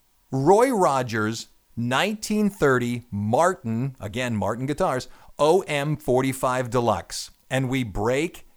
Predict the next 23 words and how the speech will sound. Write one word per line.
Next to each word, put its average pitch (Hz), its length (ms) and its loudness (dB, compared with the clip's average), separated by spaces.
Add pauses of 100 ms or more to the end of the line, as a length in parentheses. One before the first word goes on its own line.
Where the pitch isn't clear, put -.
half 147 520 -2 (100)
a 175 100 4
million 139 580 2
dollars 110 580 2 (100)
thanks 117 360 -6
to 117 120 -6
Roy 104 240 0
Rogers. 120 540 0 (460)
Five 180 400 2
hundred 135 440 2 (120)
fifty-four 151 600 0
thousand 117 500 0
five 120 320 0
hundred 131 300 -2
dollars. 107 380 0 (280)
It's 120 180 -4
sold 151 360 4
in 110 120 0
two 156 180 -2
thousand 147 400 -2
nine 117 360 0 (300)
at 127 220 -4
Christie's. 107 500 -6